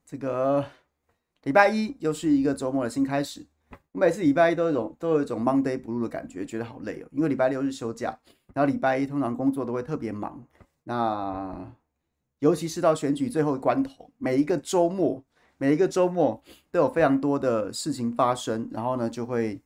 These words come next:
有时候你准备了很多题目，结果呢，最后一关头，最后关头就变了。这个大家可能想听的又是另外的题目，就像我原本今天准备了要跟大家，大家来回顾，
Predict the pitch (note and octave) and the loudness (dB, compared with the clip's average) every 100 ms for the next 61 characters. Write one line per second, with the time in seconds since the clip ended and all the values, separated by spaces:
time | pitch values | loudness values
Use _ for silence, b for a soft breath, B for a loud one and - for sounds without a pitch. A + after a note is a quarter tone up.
0 | _ _ _ - C#3 F3 D3+ C3+ B2 C#3 | _ _ _ -4 0 2 2 2 2 2
1 | B2+ A2+ A2+ A2+ G#2+ C3 C3+ A#2 A#2 B2+ | 2 2 0 -2 -6 -4 -4 -4 -2 -2
2 | G#2+ - C3 C#3 A#2+ A2 A2+ B2 D#3+ C#3+ | -4 -4 0 2 2 0 -2 -4 0 0
3 | C3+ C#3 D3 - - - b b - F3+ | 4 4 4 -2 -8 -10 b b -2 0
4 | D#3 E3+ D#3+ F3 - - - - D3 - | 4 6 6 2 -12 -14 -16 -6 -6 0
5 | D#3 - - _ _ _ D3 B2+ A2+ G#2+ | 0 -2 -8 _ _ _ -6 -2 -2 2
6 | C3 B2+ C3 - A2+ A#2 G#2 F#2+ C3 A#2 | 4 4 2 -6 -8 -6 -8 -6 -4 -2
7 | B2+ B2 C3 C3 B2+ A2 - - A2 - | -4 -4 -4 2 2 2 -4 -8 -8 -8
8 | - B B B E3 E3+ C#3+ A#2+ A2+ - | -12 B B B 0 4 4 2 -2 -8
9 | _ - D3 E3 D3+ B2+ D#3+ E3 D3+ C3 | _ 0 2 4 2 2 -2 -2 -2 -2
10 | A#2 D3+ C3+ C#3+ C#3+ D3 D3 C#3+ D3 D3 | 2 2 4 2 2 2 0 -2 0 4
11 | C3+ B2+ C#3 C3 C3+ D#3 - | 4 4 0 -2 0 0 -2